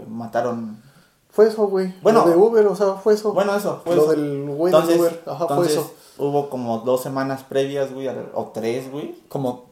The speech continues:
Speaker 2: no, dos, dos bien, y como que en, a inicios de la tercera ya fue cuando dijeron, "Sobres, ya regresamos a clases",
Speaker 1: Ah.
Speaker 2: mocos, a los ocho días.
Speaker 1: El confinamiento, güey. Entonces,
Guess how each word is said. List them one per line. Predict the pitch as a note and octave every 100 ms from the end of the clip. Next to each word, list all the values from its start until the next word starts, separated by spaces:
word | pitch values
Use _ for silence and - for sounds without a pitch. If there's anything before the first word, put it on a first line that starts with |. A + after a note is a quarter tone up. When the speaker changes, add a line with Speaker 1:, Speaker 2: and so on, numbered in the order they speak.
| _
Speaker 2:
no, | F#3 E3 C3+ A#2+
dos, | C#3+ F#3+ G#3 - - -
dos | D3 F3
bien, | F3+ F3+ A#3 E4+ -
y | F#3 D#3+ C3+
como | D3+ C3+ B2+
que | C#3+
en, | C3+ C3+ C3
a | B2+
inicios | C3 D3+ E3 E3
de |
la | C#3+ C3+
tercera | A#2+ D#3+ E3
ya | D3
fue | C#3+ C#3+
cuando | C3+
dijeron, | B2+ B2+ A#2
"Sobres, | D#3+ D3+ C#3
ya |
regresamos | D3 D3 B2+ D3 C#3+
a | C#3+
clases", | B2+ - A3+ A3+ - - -
Speaker 1:
Ah. | C3+ D3
Speaker 2:
mocos, | D#3 D#3+ B2
a | A#2+
los | B2
ocho | C#3+ D3
días. | C#3+ - - - -
Speaker 1:
El | A2+
confinamiento, | C3+ C#3+ C3 C3+ C3+ C3 C3
güey. | B2+ B2+ - - - - -
Entonces, | - C#3+ D3+